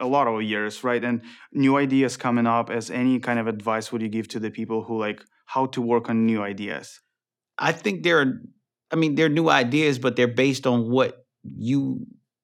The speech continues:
Speaker 2: what you know already. So what's new to one person <laughs> might not be n-, new to someone else. It's very interesting that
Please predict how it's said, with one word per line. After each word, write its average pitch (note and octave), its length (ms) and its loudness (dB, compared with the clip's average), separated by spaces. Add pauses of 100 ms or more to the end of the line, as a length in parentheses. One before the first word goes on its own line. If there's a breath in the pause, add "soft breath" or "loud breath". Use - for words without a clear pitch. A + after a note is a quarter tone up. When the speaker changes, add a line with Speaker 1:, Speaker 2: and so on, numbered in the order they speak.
(340)
Speaker 2:
what B2 260 -2
you B2+ 60 0
know B2+ 260 2
already. A#2+ 480 0
So A2+ 480 -4
what's C3 360 -2
new C#3 240 2
to B2 120 0
one C3+ 300 0
person B2 480 0
<laughs> A#2+ 40 -6
might C3+ 180 2
not B2+ 180 0
be C3 200 0
n-, A#2+ 280 -2
new B2 380 0
to A#2 160 -2
someone A#2 340 0
else. - 380 -2 (1040 soft breath)
It's C#3+ 80 -4
very F3 220 4
interesting C3+ 680 0
that G2+ 180 -8